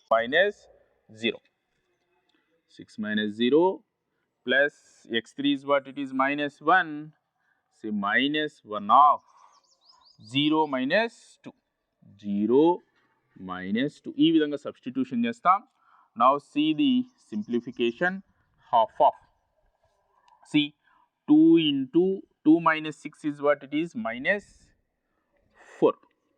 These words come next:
Minus four. Plus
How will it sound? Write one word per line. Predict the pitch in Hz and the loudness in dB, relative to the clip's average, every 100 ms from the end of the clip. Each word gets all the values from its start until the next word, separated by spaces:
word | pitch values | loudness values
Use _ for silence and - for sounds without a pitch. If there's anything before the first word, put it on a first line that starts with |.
| _ | _
Minus | 90 92 151 220 - _ _ _ _ _ _ _ | -14 0 0 0 -4 _ _ _ _ _ _ _
four. | 101 - _ _ _ _ _ | -10 -10 _ _ _ _ _
Plus | - 135 127 139 147 | -4 0 0 0 -2